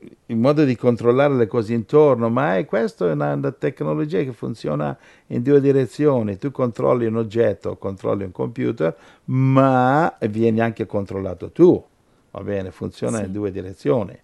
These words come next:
Speaker 2: Sì, sì.
Speaker 1: Quindi praticamente questa cosa, questo qui c'è la potenzialità di mettere sotto controllo il, il tuo cervello, i cervelli del mondo, sotto controllo di chiunque sarà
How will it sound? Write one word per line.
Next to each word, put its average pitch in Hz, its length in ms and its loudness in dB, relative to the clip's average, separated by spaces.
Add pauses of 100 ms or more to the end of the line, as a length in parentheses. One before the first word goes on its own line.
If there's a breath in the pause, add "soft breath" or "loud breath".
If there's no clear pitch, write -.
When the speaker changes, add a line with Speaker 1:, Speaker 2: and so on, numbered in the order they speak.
Speaker 2:
Sì, 208 320 -16
sì. - 260 -18
Speaker 1:
Quindi 120 300 0
praticamente 120 1040 0
questa 110 340 -4
cosa, 113 340 -2
questo 113 260 -8
qui 143 120 -6
c'è 123 100 -8
la 110 100 0
potenzialità 113 840 -4
di 95 140 -10
mettere 113 360 -6
sotto 110 320 -8
controllo 117 680 -2 (520 soft breath)
il, 101 520 -6
il 92 80 -14
tuo 104 160 -2
cervello, 117 600 2
i 104 100 -2
cervelli 104 420 -4
del 120 140 -4
mondo, 170 520 -2 (200 soft breath)
sotto 117 340 -6
controllo 123 460 -4
di 113 140 -4
chiunque 151 500 2
sarà 127 460 0